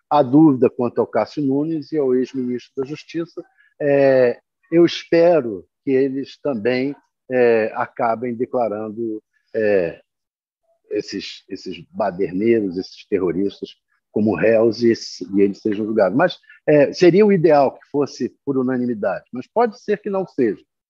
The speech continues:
De qualquer maneira, é, é uma demonstração,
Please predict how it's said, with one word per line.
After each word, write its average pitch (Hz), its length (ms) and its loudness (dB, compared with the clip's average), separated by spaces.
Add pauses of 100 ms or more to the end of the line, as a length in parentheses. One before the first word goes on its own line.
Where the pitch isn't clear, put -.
(140)
De 127 120 -4
qualquer 147 400 2
maneira, 131 540 0 (260)
é, 160 320 2 (580)
é 131 60 -2
uma 135 220 0
demonstração, 151 960 -2